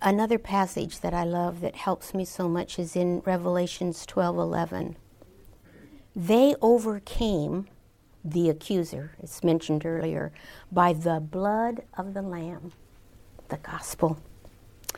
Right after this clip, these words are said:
"and by the word of their testimony," their own truth spoken into themselves and to others. "They did not love their lives so much as to shrink from death."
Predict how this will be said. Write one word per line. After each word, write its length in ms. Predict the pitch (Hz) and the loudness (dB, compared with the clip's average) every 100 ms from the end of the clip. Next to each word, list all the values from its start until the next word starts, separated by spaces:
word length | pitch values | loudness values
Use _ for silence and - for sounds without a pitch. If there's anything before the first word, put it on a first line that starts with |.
| - - - | -14 -16 -4
"and 160 | 208 202 | 2 4
by 140 | 175 | 4
the 160 | 170 170 | 4 2
word 480 | 180 208 240 254 220 | 2 4 6 6 4
of 200 | 165 165 | 0 -2
their 180 | 160 | -2
testimony," 920 | 156 - 185 - - 214 214 220 226 220 - - - | -2 -2 -2 -2 -4 -2 0 0 -2 -6 -14 -16 -8
their 160 | 143 | -4
own 320 | 156 185 226 | 0 2 2
truth 320 | 226 - 202 202 | 0 0 2 0
spoken 640 | - - 165 160 185 185 - _ - - - - - | -4 0 0 0 -4 -4 -8 _ -20 -20 -20 -12 6
into 340 | 214 208 - | 8 8 6
themselves 680 | 226 240 233 202 170 170 165 | 2 2 2 0 0 0 -2
and 80 | 175 | -4
to 100 | - - | -4 -4
others. 480 | 160 151 156 - - - - - - - - - - - | -6 -4 -8 -10 -16 -20 -20 -20 -20 -20 -20 -20 -20 -6
"They 280 | 190 214 262 | 6 8 8
did 320 | 226 240 311 | 8 8 8
not 320 | 302 277 262 | 10 8 6
love 300 | 240 240 254 | 4 4 4
their 180 | 233 214 | 2 2
lives 360 | 214 233 269 254 | 2 4 2 0
so 260 | - 233 | 2 4
much 340 | 214 233 247 - | 4 2 0 0
as 180 | 208 180 | 0 0
to 140 | - 175 | -2 -2
shrink 560 | - - 254 285 - | -2 -2 2 2 0
from 340 | - 226 208 202 | -4 0 0 2
death." 340 | 233 247 269 | 2 2 -2